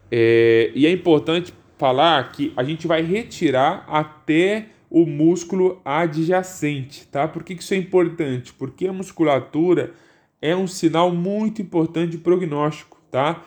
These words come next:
Da possibilidade de metástase. Pensando aqui no tratamento, e aí que não vamos falar disso agora, tumores superficiais T A,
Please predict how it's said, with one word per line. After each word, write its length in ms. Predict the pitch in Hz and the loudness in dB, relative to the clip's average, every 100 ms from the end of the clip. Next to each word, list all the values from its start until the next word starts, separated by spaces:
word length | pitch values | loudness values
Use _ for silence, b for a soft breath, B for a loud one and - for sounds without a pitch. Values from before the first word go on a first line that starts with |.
| B _ | B _
Da 100 | 127 | -8
possibilidade 800 | - 156 160 147 135 127 139 131 | -2 -4 -2 -8 -4 -2 -2 -4
de 340 | 113 160 139 | -6 -6 -6
metástase. 840 | 127 156 - 127 107 - - - - _ _ _ _ b b b b b b | -6 -6 -4 -2 -2 -4 -18 -20 -20 _ _ _ _ b b b b b b
Pensando 520 | 170 190 180 233 247 208 | 2 2 0 -4 0 -2
aqui 320 | 185 190 196 | 0 -4 -4
no 240 | 175 196 | 0 -2
tratamento, 920 | 202 196 196 196 202 151 135 120 113 107 | 0 0 0 0 -2 0 -2 -2 -4 0
e 60 | |
aí 100 | 117 | 0
que 100 | 127 | 0
não 80 | 139 | -6
vamos 120 | 139 | -2
falar 180 | 147 143 | 0 0
disso 200 | 139 - | -2 -2
agora, 460 | 165 131 113 98 - b b b - | 0 2 2 0 -8 b b b -4
tumores 500 | 175 170 220 233 - | -2 2 2 0 -6
superficiais 1400 | - 240 240 233 214 - - 185 170 156 110 110 - _ _ _ _ _ | -4 -4 0 0 0 -4 -4 0 2 2 2 -2 -12 _ _ _ _ _
T 140 | 151 139 | 2 4
A, 480 | 143 156 127 120 | 4 4 0 -4